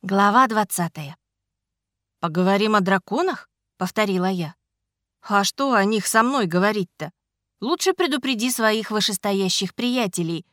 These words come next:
что к нам скоро наведается драконий принц. Если я хоть что-то понимаю в этой жизни, то им лучше знать такие вещи заранее". Это само собой.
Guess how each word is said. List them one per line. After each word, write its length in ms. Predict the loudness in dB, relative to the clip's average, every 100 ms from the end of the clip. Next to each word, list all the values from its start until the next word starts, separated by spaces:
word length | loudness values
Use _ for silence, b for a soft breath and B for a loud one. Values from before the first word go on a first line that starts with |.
| _
что 220 | -8 -4
к 80 | -2
нам 180 | 0 0
скоро 380 | -2 -2 0 2
наведается 760 | 2 2 0 0 0 0 -2
драконий 540 | 0 -2 -2 0 0 0
принц. 420 | -2 -4 -6 -14 _ _ _ _ _
Если 340 | -6 -4 0 0
я 240 | 2 0
хоть 220 | 0 -2
что-то 360 | -2 -2 -4 -4
понимаю 600 | -2 0 2 2 2 0
в 40 |
этой 280 | 0 -2 -2
жизни, 460 | -2 -2 -4 -8 -14 _ _ _
то 100 | 0
им 220 | 2 2
лучше 320 | -2 -2 -4
знать 260 | -2 -2 -2
такие 400 | -6 -6 -4 -4
вещи 320 | -4 -6 -6
заранее". 600 | -4 -2 -2 -4 -6 -8 -12 _ _ _ _ _ _ _ _
Это 300 | -6 -4 -4
само 340 | -2 0 2 0
собой. 460 | -2 -6 -8 -12